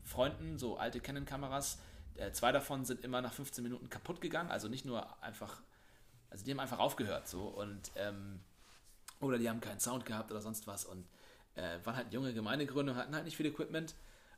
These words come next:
und wussten ja auch nicht, wie lange das dauert, wie viel lohnt es sich jetzt groß zu investieren und dann, ich weiß noch diese eine Situation, äh,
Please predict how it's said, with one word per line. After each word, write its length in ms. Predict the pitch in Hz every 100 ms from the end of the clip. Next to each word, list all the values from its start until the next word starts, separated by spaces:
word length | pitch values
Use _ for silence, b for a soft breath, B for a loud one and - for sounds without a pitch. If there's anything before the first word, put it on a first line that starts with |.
| -
und 540 | 113 117 117 110 - - 123 -
wussten 240 | 131 -
ja 60 | 135
auch 40 |
nicht, 120 | 143
wie 60 | 135
lange 180 | 127 135
das 180 | 117 -
dauert, 380 | 127 135 127
wie 60 | 131
viel 180 | - 120
lohnt 200 | 131 139
es 120 | 113
sich 100 | 120
jetzt 180 | 127 -
groß 220 | 120 110
zu 80 | -
investieren 560 | 101 107 - 143 135
und 220 | - 110 110
dann, 200 | 107 107 B B B B
ich 140 | -
weiß 240 | 120 143
noch 100 | 156
diese 260 | 147 135 -
eine 200 | 120 143
Situation, 800 | 135 135 131 - 123 117 117 113 b b b b b -
äh, 280 | 90 92